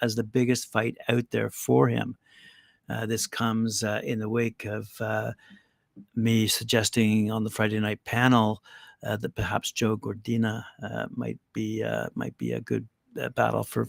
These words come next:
uh, for, uh, Lee Wood.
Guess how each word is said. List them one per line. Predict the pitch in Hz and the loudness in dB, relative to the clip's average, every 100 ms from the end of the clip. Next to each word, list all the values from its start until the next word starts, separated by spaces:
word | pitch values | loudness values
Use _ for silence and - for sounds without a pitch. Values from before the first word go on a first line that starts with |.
| - - | -6 -6
uh, | 117 110 - _ - - _ _ _ _ _ _ _ _ _ _ _ _ _ _ _ _ _ - | -6 -6 -12 _ -14 -14 _ _ _ _ _ _ _ _ _ _ _ _ _ _ _ _ _ -2
for, | 113 110 107 | 0 2 2
uh, | 107 110 - - _ - | 2 2 0 -6 _ 0
Lee | 120 107 | 4 4
Wood. | 107 104 | 4 0